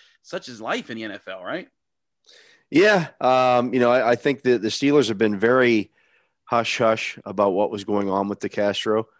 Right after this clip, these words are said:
Speaker 2: Trust me, I asked people,
Speaker 1: Mm.
Speaker 2: uh, multiple people in, within the organization, "Hey, what's going on with David?" "Oh, you know, he's just dealing with something, um, you know, no big deal,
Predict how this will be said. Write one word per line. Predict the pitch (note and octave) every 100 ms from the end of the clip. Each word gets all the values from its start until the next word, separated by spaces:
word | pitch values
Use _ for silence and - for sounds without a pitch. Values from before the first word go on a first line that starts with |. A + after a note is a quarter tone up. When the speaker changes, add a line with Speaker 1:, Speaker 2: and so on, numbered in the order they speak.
| _ _
Speaker 2:
Trust | - A2 G#2+ A#2+
me, | A2+
I | G2
asked | F#2+ G2+ - -
people, | A2+ B2 A#2 - _
Speaker 1:
Mm. | G2+ G#2 F#2+
Speaker 2:
uh, | F2+ F2+
multiple | F#2 A2+ A#2+ A#2 B2
people | B2+ B2 C3+ B2
in, | G#2+ G#2
within | G#2 - G#2+
the | G#2
organization, | G#2 G2+ F#2 G#2 A2+ G#2
"Hey, | A2+
what's | G#2 G#2
going | - A2
on | G2+
with | F2+
David?" | G#2 G2+
"Oh, | C#3 D3 C#3
you | A2+
know, | G2+
he's | G2+
just | G#2+ - - _ _ _ _ _
dealing | A2+ A2+ G#2
with | G#2
something, | A#2 G2+ A2 G2+ G2 F#2+
um, | F2 F2 E2+ E2+ E2+
you | F2+
know, | F2
no | G2+
big | F#2+ F#2
deal, | G2 F#2+ F#2+ F2+